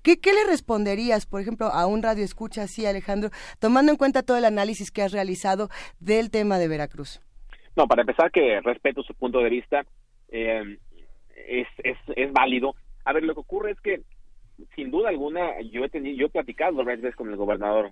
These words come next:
Speaker 2: García, varias veces, aquí en el estado de Veracruz. He externado mis puntos de vista en las columnas
Speaker 1: Así
Speaker 2: que
Speaker 1: es.
Speaker 2: tengo, como también frente a él, cuando hemos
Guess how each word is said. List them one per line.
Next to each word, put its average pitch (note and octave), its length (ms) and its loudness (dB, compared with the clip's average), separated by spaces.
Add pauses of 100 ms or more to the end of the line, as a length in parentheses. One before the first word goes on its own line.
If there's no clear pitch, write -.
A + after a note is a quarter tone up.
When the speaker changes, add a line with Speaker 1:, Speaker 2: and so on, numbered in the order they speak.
Speaker 2:
García, G#2 380 -6 (260)
varias D3+ 340 4
veces, B2+ 320 -4 (300)
aquí - 200 -4
en B2+ 80 -2
el A#2+ 80 -2
estado A#2 300 0
de A#2 60 -2
Veracruz. A2+ 420 -2 (540)
He B2 220 0
externado C3 440 -2
mis C3 140 -6
puntos C#3 320 -8
de A#2 80 -4
vista B2 320 -4
en B2+ 80 0
las G2+ 140 -6
columnas C3+ 560 -2 (160)
Speaker 1:
Así G#3+ 160 -6
Speaker 2:
que B3+ 160 0
Speaker 1:
es. C#3+ 140 -2
Speaker 2:
tengo, E3+ 180 4 (340)
como C#3 300 2
también A#2+ 520 -4
frente A#2+ 300 0
a B2+ 60 6
él, F#3 260 2
cuando B2 220 -8
hemos C3 160 -8